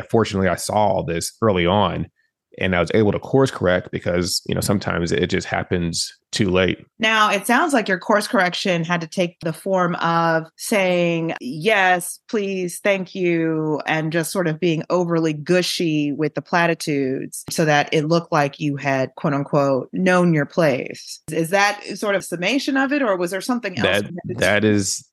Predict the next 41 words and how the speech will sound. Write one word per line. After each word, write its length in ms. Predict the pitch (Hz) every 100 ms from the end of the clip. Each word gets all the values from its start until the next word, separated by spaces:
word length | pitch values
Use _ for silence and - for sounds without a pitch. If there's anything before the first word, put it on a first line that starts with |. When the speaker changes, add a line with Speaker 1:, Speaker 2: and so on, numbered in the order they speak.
| -
Speaker 1:
that's 220 | 95 95
exactly 840 | 95 95 95 98 107 101 98 95
what 180 | 87 92
happened. 560 | - 95 92 85 85 95
To 100 | 101
help 260 | - 110 -
me, 200 | 107 110
they 120 | 90
changed 400 | - 104 104 -
my 140 | 92
schedule. 640 | 87 - 127 117 117 113 - _ _ _ -
So 200 | 101 92
I 100 | 101
ended 180 | 90
up 120 | 92 85
working, 520 | 104 101 107 98 98
uh, 100 | 92
I 20 | 98
worked 260 | 92 -
Thanksgiving 500 | - - 117 113 113
that 180 | 107 98
year. 380 | 101 101 98 - _ _ _ _ _
I 100 | 92
worked 340 | 95 92 87 - _ _ _ -
Christmas 480 | 120 - 107 92 - -
and 240 | 107 131
New 80 | 95
Year's. 340 | 82 90 110 - _
My 140 | 82 87
vacation 500 | 87 92 98 - 92
was 180 | 87 82
lost 380 | 95 95 92 -
to 60 |
the 60 | -
shuffle 320 | - 92 -
because 320 | 85 - 92
I, 180 | 87 80
I 60 | 87
got 160 | 82
my 80 | 80
rotation 920 | 85 85 92 85 95 87 85 82 82